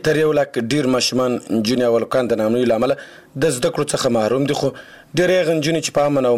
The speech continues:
مرکزي سیمو کې اوسېږي هم اړېږي چې ښوونځي په نیم وخت کې پرېږدي او یا حد اقل تر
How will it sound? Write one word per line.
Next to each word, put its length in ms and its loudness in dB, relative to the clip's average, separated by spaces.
مرکزي 320 -2
سیمو 220 0
کې 120 -4
اوسېږي 360 0
هم 100 0
اړېږي 340 0
چې 80 0
ښوونځي 480 0
په 120 2
نیم 180 0
وخت 180 -6
کې 160 -6
پرېږدي 360 -2
او 120 2
یا 100 2
حد 180 0
اقل 220 -2
تر 100 2